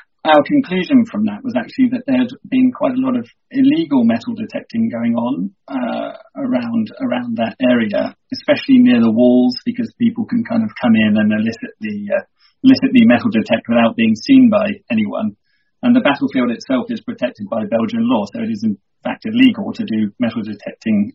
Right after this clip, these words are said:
um, anywhere on the battlefield. And so actually we were like, "Oh my goodness, we've just put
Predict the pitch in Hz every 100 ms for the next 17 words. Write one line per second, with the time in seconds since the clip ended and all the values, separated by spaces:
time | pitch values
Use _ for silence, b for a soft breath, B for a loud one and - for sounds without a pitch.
0 | - - 208 220 - - - 254 - 262
1 | 240 208 208 208 226 - - - - -
2 | - _ B B B B B _ - 131
3 | 165 202 - 131 120 143 143 127 113 117
4 | 165 180 113 110 151 196 110 - 262 240
5 | 185 180 - - 190